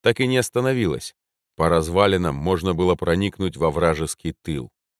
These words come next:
В огромном городе были так называемые очаги сопротивления, некоторые улицы и вовсе никем не контролировались. Этим обстоятельством и пользовались диверсионные группы и снайперы противоборствующих сторон.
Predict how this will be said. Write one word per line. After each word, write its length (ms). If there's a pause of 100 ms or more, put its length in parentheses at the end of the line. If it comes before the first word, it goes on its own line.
(280)
В 140
огромном 520
городе 560
были 300
так 200
называемые 720
очаги 460
сопротивления, 1000 (100)
некоторые 500
улицы 400
и 180
вовсе 460
никем 420
не 100
контролировались. 1000 (800)
Этим 320
обстоятельством 920
и 120
пользовались 640
диверсионные 720
группы 340
и 160
снайперы 580
противоборствующих 1120
сторон. 460